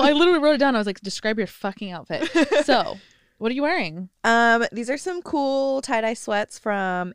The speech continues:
Speaker 2: asos and my black fuzzy socks, tried and true, and then just, like, a black tank, probably from, like, Forever twenty-one or something.
Speaker 1: It's cute.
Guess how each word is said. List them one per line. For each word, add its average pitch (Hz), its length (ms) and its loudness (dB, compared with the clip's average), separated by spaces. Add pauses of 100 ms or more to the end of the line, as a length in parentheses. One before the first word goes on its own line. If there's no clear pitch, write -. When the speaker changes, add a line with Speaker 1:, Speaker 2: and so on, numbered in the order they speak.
Speaker 2:
asos 196 840 -4 (400)
and 202 440 -4
my 175 500 -4
black 175 320 -6
fuzzy 226 320 -8
socks, 180 480 -6
tried 170 220 -6
and 196 100 -12
true, 165 420 -6 (240)
and 214 160 -6
then 220 120 -6
just, 220 180 -10
like, 240 120 -8
a 247 60 -6
black 175 380 -4
tank, 156 340 -12
probably - 220 -14
from, 156 180 -18
like, - 200 -18
Forever - 220 -20
twenty-one - 340 -18
or 214 60 -18
something. 202 440 -16
Speaker 1:
It's 233 100 -12
cute. 285 260 -10